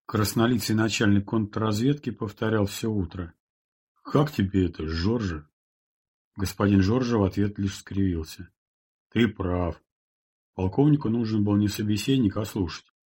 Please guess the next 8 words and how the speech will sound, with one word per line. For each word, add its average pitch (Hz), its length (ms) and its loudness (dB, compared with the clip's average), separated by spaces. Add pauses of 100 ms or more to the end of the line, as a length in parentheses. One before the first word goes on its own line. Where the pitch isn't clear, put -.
(560)
Будет 107 440 2
дураку 107 560 2
уроком, 98 560 2
как 95 220 -2
залезать 98 500 2
в - 40 -14
чужие 92 360 0
дома». 92 440 -2